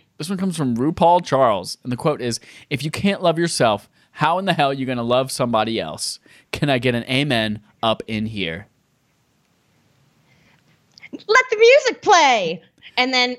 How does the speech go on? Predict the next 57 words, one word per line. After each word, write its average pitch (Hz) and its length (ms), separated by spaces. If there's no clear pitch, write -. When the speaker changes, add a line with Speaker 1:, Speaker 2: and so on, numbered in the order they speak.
Speaker 2:
all 247 120
the 247 100
queens 233 400
start 214 240
to 240 80
dance 208 420
at 208 140
the 214 80
end 220 100
of 190 60
the 202 100
episode. 190 420
Speaker 1:
Oh, 175 600
Speaker 2:
<laughs> 202 60
Speaker 1:
gotcha. 170 420
I 147 100
had 147 220
no 180 200
idea 165 220
where 151 80
you 143 140
were 156 80
going 147 240
with 127 100
that. 113 300
But 151 100
also, 165 220
I 151 80
was 160 140
Speaker 2:
He - 40
Speaker 1:
hoping 233 240
Speaker 2:
says 202 80
Speaker 1:
you 180 60
were 165 60
Speaker 2:
this 160 180
Speaker 1:
gonna 170 60
Speaker 2:
at 147 40
the 226 80
Speaker 1:
say 226 60
Speaker 2:
end - 0
of 139 80
Speaker 1:
amen. 123 540
Speaker 2:
every 285 160
<laughs> - 0
Huh? 285 220
Speaker 1:
I 143 100
was 143 60
Speaker 2:
What 220 80
Speaker 1:
hoping 208 140
Speaker 2:
came 415 80
Speaker 1:
you - 0
Speaker 2:
in? 480 80
Speaker 1:
were - 60
gonna 147 60
say 143 160
an 120 60
amen, 117 640